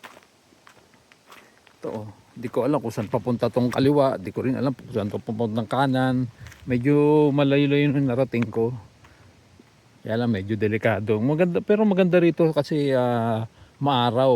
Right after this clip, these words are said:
Maganda yung panahon eh. Ayun, oh, kung titingnan nyo, oh.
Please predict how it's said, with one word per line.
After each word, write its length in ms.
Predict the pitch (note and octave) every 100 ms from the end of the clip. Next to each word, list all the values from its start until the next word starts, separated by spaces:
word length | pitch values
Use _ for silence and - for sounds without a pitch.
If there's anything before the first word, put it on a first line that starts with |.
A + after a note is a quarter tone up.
| G#2+
Maganda 320 | A2+ G#2+ A#2+
yung 80 | G#2+
panahon 400 | A2+ A2 B2 G2+
eh. 240 | F#2 D2 - _ - - _ - - - -
Ayun, 160 | A2+
oh, 20 | F#2+
kung 80 | G2
titingnan 360 | A2 A2+ G#2 A2
nyo, 100 | G#2 F#2
oh. 140 | F#2+